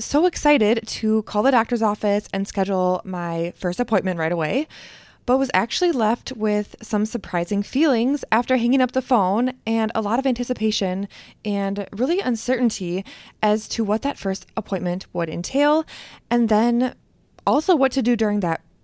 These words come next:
really long wait time. So if this is you, I hope to put your mind at ease and give you a lot of helpful information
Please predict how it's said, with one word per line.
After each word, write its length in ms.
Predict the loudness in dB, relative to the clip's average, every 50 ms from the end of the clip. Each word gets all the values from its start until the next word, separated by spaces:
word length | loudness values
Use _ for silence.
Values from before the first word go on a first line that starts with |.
| _ _ _
really 240 | 0 2 4 4 4
long 220 | 4 2 2 2
wait 180 | 0 -2 -2 -2
time. 320 | -6 -6 -6 -8 -10 -14 -16 -18 -20 -20 -20 -20 -18
So 200 | -2 4 6 6
if 100 | 6 6
this 160 | 4 2 4 4
is 160 | 4 4 4
you, 380 | 2 4 6 6 4 2 0 -4 _
I 160 | -2 0 0 0
hope 300 | -2 -2 -4 -6 -4 -4
to 100 | -6 -4
put 220 | -4 -4 -2 0
your 80 | 0 0
mind 200 | 0 0 0 -2
at 120 | -2 -4
ease 400 | -4 -4 -2 -4 -4 -4 -6 -12 -12 -10
and 320 | -8 -6 -6 -6 -8 -6
give 160 | -6 -4 0 2
you 100 | 2 2
a 60 | 0
lot 180 | -2 -2 -2
of 60 | -4 -4
helpful 400 | -4 -6 -6 -6 -4 -4 -4 -4
information 720 | -2 -4 -4 -4 -2 -2 -4 -4 -4 -4 -4 -4 -4